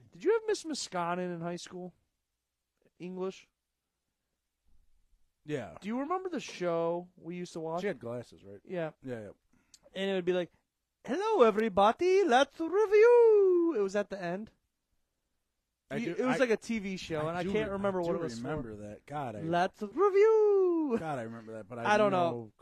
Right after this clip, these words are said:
Speaker 2: clue.
Speaker 1: If Mitch, if Mitch, uh, Bartholomew was watching, or Billy Woodside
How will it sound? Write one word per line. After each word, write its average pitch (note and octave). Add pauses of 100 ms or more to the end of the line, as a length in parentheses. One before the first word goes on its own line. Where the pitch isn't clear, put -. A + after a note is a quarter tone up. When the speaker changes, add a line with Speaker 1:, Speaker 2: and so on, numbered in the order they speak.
Speaker 2:
clue. B2
Speaker 1:
If A3
Mitch, B3 (240)
if F3+
Mitch, A#3 (180)
uh, F3 (120)
Bartholomew F3
was F3
watching, G3 (460)
or E3+ (1200)
Billy F#3
Woodside F#3+